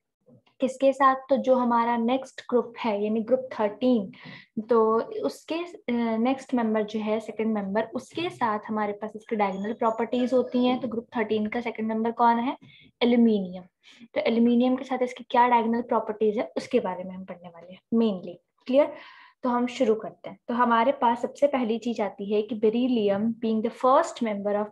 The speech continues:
second period, sorry, अ, second group, तो इसकी कुछ अलग सी properties जो है, जो कि बाकी के जो member है, बाकी के member हैं क्या वैसे group two के? सबको याद होगा मेरे according अब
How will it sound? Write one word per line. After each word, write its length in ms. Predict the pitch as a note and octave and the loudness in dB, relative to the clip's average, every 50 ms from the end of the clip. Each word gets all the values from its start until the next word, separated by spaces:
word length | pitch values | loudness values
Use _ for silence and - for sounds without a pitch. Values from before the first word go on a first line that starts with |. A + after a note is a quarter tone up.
| _ - - | _ -14 -12
second 220 | G#3+ - G#3+ G#3+ G#3 - A3+ | -4 -2 -2 -2 0 -2 -2
period, 340 | G3+ F#3+ F#3+ G3+ A3 B3 B3 - - - - - - - _ A#3 | -4 0 0 2 0 0 -2 -6 -14 -20 -20 -20 -20 -10 _ -8
sorry, 420 | A3+ - A3+ G3+ G3 G3 G3+ G#3 | -2 0 0 0 0 -4 -6 -8
अ, 400 | G3+ - - A3 G#3+ G#3 G3+ G3 | -10 -8 -6 -4 -2 -2 -2 -4
second 500 | G3 - A#3+ A3 - A#3+ A#3 A#3+ A#3 - | -6 -8 -10 -2 0 2 4 4 4 2
group, 360 | - G#3+ A3+ C4+ C#4 - - - E4 E4 - - - _ - | 4 4 4 4 4 2 -4 -4 -4 -4 -6 -12 -16 _ -4
तो 60 | C4 | -2
इसकी 340 | - B3+ B3 - _ - C#4 | -2 -2 -6 -6 _ -8 -8
कुछ 400 | C#4+ _ _ F4 F4 F4+ - - - | -8 _ _ -8 -8 -6 -10 -8 -2
अलग 260 | - - B3 B3+ B3+ B3+ | -2 0 0 0 -2 -2
सी 160 | - - D4+ | -6 -8 -8
properties 800 | D4 - B3 A3+ A3+ - A#3 A3+ - - A#3+ A#3 A#3+ A#3+ A3 - | -2 2 2 2 2 0 -6 -8 -4 -4 -2 -2 -2 -2 -4 -4
जो 120 | - B3 | -2 0
है, 340 | B3 A3 A3 G3+ G#3 A3 G#3 | 0 0 0 0 -2 -2 -4
जो 260 | G3 - A#3+ A#3 A3 | -4 2 4 4 4
कि 220 | A3 A#3 - C4 A3 | 2 0 -4 -4 -4
बाकी 400 | F#3 - G#3 G3+ G3+ - B3 A#3+ | -2 -4 -4 -4 -4 -6 -8 -6
के 100 | - B3 | -6 -2
जो 100 | C#4 C4 | 0 0
member 320 | B3+ A3+ G3+ G3+ G3 G3+ | 0 0 0 -2 0 -2
है, 100 | G3 F#3 | -2 -2
बाकी 240 | F#3 F#3+ G3 G#3 A3 | -4 -6 -6 -6 -6
के 100 | G#3+ B3 | -4 -4
member 260 | A3+ A3 A3 A3 B3 | -2 -2 -2 -2 -2
हैं 260 | B3 - - G#3+ A3+ | -6 -6 -6 -6 -4
क्या 160 | A3+ - A3+ | -4 -4 -2
वैसे 220 | G3+ G3+ G3 - G3 | -2 -4 -4 -8 -14
group 260 | G3 - - _ _ - | -14 -14 -14 _ _ -4
two 100 | G#3+ G3 | -4 -4
के? 240 | G3+ - B3+ B3+ - - - - - - - - _ _ - | -2 -4 -6 -6 -6 -14 -20 -20 -20 -20 -20 -20 _ _ -12
सबको 220 | A3 A3 - A3+ | -12 -6 -4 -2
याद 300 | A3 G#3+ G3+ G#3+ A3+ A#3+ | -2 -2 -2 -2 -4 -2
होगा 180 | A#3+ A3+ G#3+ G#3+ | -2 -2 -2 -2
मेरे 240 | G#3 G#3 G3+ G3+ | -2 -2 -2 -2
according 340 | G3+ G3+ G3+ G3 F#3+ G#3 G3+ | -2 -4 -4 -6 -4 -6 -6
अब 100 | G3+ G3+ | -6 -8